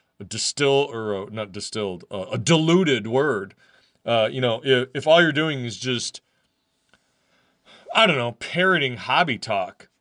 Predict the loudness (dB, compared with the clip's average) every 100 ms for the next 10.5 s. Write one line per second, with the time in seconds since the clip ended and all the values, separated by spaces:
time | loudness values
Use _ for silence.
0 | -10 -4 -2 -2 -4 -10 _ 2 2 0
1 | -8 _ _ 4 4 4 0 0 0 -2
2 | 0 -2 -6 _ _ _ _ _ _ _
3 | -2 0 -2 -2 -2 2 2 0 -6 -2
4 | -2 -2 -2 -2 -4 -14 _ -4 -4 -4
5 | -2 -2 0 0 -2 _ -20 -20 _ _
6 | _ 2 6 6 2 -6 -10 -14 -20 _
7 | _ _ 0 0 0 -2 4 4 4 4
8 | 2 4 2 2 0 2 4 4 2 0
9 | -2 -4 -16 _ 0 0 0 0 0 4
10 | 4 6 4 2